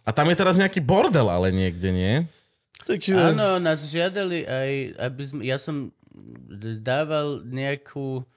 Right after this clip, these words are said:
Speaker 3: žiadosť, aby niekoho nevyhodili alebo niekoho vyhodili,
Speaker 2: Mm.
Speaker 3: niečo podobné. Osvetli situáciu.
Speaker 2: Eh, ako, eh, ja to, tým, že aj do toho tak nejak vidím, lebo stále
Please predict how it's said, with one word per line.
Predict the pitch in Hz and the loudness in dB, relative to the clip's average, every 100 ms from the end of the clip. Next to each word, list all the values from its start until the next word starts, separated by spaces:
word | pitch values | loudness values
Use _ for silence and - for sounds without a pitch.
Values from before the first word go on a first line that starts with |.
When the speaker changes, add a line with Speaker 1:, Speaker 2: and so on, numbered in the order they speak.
| _ - | _ -8
Speaker 3:
žiadosť, | 110 120 139 160 143 135 - | -4 2 2 2 0 -2 -4
aby | 123 123 | -4 -2
niekoho | 131 139 - 143 | -2 -2 -2 0
nevyhodili | 131 127 147 151 139 131 131 123 | 0 0 0 0 0 0 0 0
alebo | 110 113 107 | 0 0 -2
niekoho | 110 110 - 117 | -2 -4 -2 -4
vyhodili, | 98 120 156 151 156 156 | 0 -2 -2 -2 0 0
Speaker 2:
Mm. | 123 | -2
Speaker 3:
niečo | 131 135 | -2 -4
podobné. | 135 127 143 165 170 143 139 | -4 -2 0 0 0 -2 -4
Osvetli | - 151 156 131 117 | -6 -2 -2 -2 -2
situáciu. | 117 - 110 95 101 87 - - - | -4 -4 -4 -4 -6 -8 -10 -12 -10
Speaker 2:
Eh, | - 170 160 156 151 - - 247 202 185 | 0 4 6 4 0 -8 -16 -14 -8 -8
ako, | 156 160 151 | -4 0 2
eh, | 139 143 143 147 147 143 143 | 2 0 0 2 4 4 4
ja | 135 160 | 4 2
to, | 151 143 135 120 - - _ - - _ | 2 2 4 2 -2 -20 _ -18 -18 _
tým, | - 143 | -2 2
že | 143 139 | 4 4
aj | 131 | 4
do | 123 123 | 2 0
toho | 135 123 | 2 2
tak | 127 117 - | 2 0 -2
nejak | 123 131 117 110 | -4 0 2 2
vidím, | 117 117 120 123 | 0 2 2 2
lebo | 117 110 | 2 0
stále | - 120 113 110 | 0 0 2 0